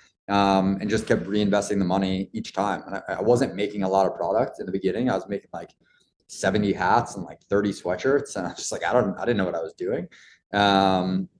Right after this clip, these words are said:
and then once it kind of got a roll, uh, on and I, I sent it to a few, um, either basketball players or, or hip hop artists that I had some relationships with.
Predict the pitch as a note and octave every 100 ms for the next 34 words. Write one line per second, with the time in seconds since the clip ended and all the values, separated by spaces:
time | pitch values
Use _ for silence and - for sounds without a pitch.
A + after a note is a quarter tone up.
0 | - G2+ G2+ G2 G2 G#2+ A2+ - A#2+ A#2
1 | A2 A2 G#2+ F#2+ G#2 A2 G#2+ G#2+ - G#2+
2 | G2 G2 F#2+ - - G#2 A2 B2+ A#2 F#2+
3 | F#2+ _ _ _ - G2 F#2+ F#2 - F#2+
4 | - G2+ F#2+ - G2 F#2+ - G2+ G2 G2
5 | G2 G2 - F#2+ F2+ F2+ F2 F2 _ F#2+
6 | F#2+ B2+ C3 - A2+ A2 A#2 G#2+ G#2 G2+
7 | F#2+ F#2 F2+ F#2 F2+ B2 A2+ A2 G#2 G#2
8 | G#2 G2 F#2+ F#2+ F#2+ F#2+ - F#2 F#2+ F#2
9 | F#2+ F2+ F2+ F#2+ F#2